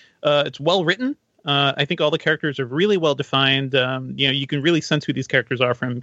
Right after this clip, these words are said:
ch-, being children, uh, to adulthood. And it's genuinely scary. It's genuinely moving. Uh, it's rare to find, like, a horror, uh, movie or series that will honestly make you feel for characters and you potentially even make you cry at times.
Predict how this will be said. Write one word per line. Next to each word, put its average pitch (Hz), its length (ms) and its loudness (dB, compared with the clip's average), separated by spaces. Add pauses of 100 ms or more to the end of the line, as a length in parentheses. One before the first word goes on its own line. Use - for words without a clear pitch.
(140)
ch-, 127 260 -2
being - 180 -4
children, 202 480 2 (360)
uh, 135 300 4
to 196 260 -2
adulthood. 156 640 0 (440)
And 151 360 2
it's 165 200 -6
genuinely 208 480 2
scary. 151 600 0 (100)
It's - 220 -10
genuinely 180 500 0
moving. 135 500 0 (120)
Uh, 135 260 0
it's 147 160 -4
rare 156 240 2
to 190 80 0
find, 165 220 0
like, 147 100 0
a 131 80 0
horror, 135 560 0 (400)
uh, 131 220 2
movie 208 520 0
or 156 100 2
series 208 360 2
that - 140 0
will 160 120 2
honestly 156 340 2
make 147 180 0
you 139 80 0
feel 147 260 2
for 135 160 -2
characters 123 640 0
and 117 180 0 (140)
you 131 360 -2 (280)
potentially 131 440 0
even 120 120 -2
make 120 140 -4
you - 60 -12
cry 127 260 0
at 131 120 -2
times. 127 420 -2